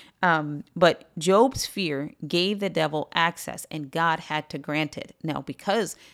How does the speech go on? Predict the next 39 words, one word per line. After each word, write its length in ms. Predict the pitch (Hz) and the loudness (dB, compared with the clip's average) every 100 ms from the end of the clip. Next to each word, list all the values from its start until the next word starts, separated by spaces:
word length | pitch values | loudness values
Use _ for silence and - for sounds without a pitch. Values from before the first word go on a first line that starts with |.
| - | -14
Job 300 | - 185 180 | 4 6 6
was 160 | 156 - | 4 -4
faithful, 640 | - 226 233 - 143 165 - | 0 0 0 -4 -6 -6 -4
God 280 | 160 160 160 | 0 2 0
was 160 | 156 | -4
able 200 | 156 151 | -4 -6
to 120 | 143 151 | -8 -8
put 220 | - - | -8 -4
limitations 840 | 151 165 147 - 220 233 175 147 | -2 -2 -2 0 0 0 -4 -6
on 260 | - 151 147 | -6 -6 -2
what 300 | 156 151 - _ _ _ _ | 0 0 -2 _ _ _ _
the 180 | 156 - | -6 2
adversary 760 | 160 170 156 - 156 151 147 - - | 2 2 -2 -4 -4 -4 -6 -10 -8
could 220 | 147 135 | -6 -4
do. 380 | 165 240 156 165 _ - _ | -2 0 -2 -6 _ -20 _
But 140 | 170 165 | -2 -2
because 420 | - - 220 208 | -6 0 0 0
of 80 | - | -6
the 80 | |
spiritual 500 | - - 156 - 151 | -10 -6 -6 -6 -6
law 260 | 156 220 196 | 0 2 2
that 140 | 156 135 | -2 -6
you 220 | 180 196 | 0 2
are, 220 | 170 147 - | 2 -2 -8
you 200 | 175 190 | -6 -4
and 120 | 160 - | -2 -2
I 260 | 190 214 | -2 -2
are 100 | 156 | -4
free 240 | - 175 170 | -4 -6 -4
and 100 | 151 | -2
moral 300 | 151 151 - | -2 -2 -2
agents, 520 | 190 240 165 165 - _ - - | -4 -2 -4 -6 -10 _ -18 -6
we 100 | 170 | 0
get 120 | 185 | 0
to 80 | - | 0
make 220 | 175 180 | 0 2
our 80 | 165 | 2
own 180 | 175 160 | 2 0
choice. 480 | 214 254 175 - | 6 6 6 -2